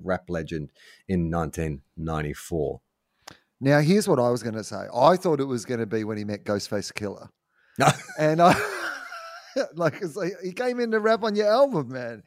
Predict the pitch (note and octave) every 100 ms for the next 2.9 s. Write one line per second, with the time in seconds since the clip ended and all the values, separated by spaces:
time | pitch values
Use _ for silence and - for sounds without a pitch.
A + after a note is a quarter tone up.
0 | - G3 F3 G#3+ G#3 G3 F3+ F3+ A#3+ -
1 | - - _ - - G3+ F3+ G3 F#3+ F3+
2 | G3+ B3 F3+ A#2 F2 - - - -